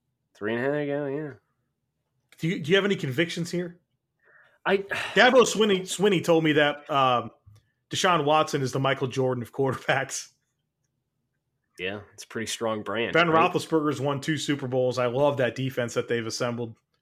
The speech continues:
Speaker 2: Offensive line's elite. Juju, James Conner, Vance McDonald.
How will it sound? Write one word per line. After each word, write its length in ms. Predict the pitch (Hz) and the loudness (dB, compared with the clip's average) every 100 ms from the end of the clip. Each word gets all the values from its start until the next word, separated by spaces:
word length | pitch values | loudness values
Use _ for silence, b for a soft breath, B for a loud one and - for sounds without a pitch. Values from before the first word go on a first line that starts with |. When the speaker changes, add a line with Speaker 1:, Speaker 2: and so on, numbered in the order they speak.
| _ _ _ _ _ | _ _ _ _ _
Speaker 2:
Offensive 440 | 156 147 156 143 127 | -2 0 0 -2 -2
line's 320 | 131 127 117 | -2 -2 -4
elite. 420 | 120 117 120 117 _ _ - | -4 -4 -4 -8 _ _ -4
Juju, 520 | 165 156 131 139 131 | 0 0 0 -2 -2
James 320 | 117 131 131 | -2 -4 -4
Conner, 320 | - 127 123 | -6 -4 -4
Vance 320 | 123 120 113 | -4 -4 -6
McDonald. 460 | - 117 110 110 104 | -10 -12 -10 -10 -12